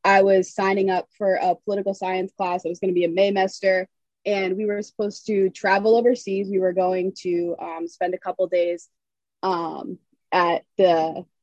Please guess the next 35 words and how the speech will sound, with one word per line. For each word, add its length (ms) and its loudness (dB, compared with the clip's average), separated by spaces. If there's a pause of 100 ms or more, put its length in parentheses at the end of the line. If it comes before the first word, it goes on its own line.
(200)
U 160 0
K 240 4
Parliament 760 2
and 180 0
the 160 -4
E 180 -6
U 120 -2
Parliament 720 0
and 300 -2
just 180 -8
getting 220 -2
to 80 -16
talk 200 -4
to 80 -20
some 200 -8
really 240 0
cool 100 -2
people. 480 2 (380)
And 140 4
part 160 6
of 100 4
that 200 2
trip 200 0 (120)
was 240 0
being 300 2
able 240 0
to 120 -6
go 260 0
to 140 -6
the 160 -4
International 520 -6
Criminal 280 -2
Court 320 4
and 140 0
maybe, 420 0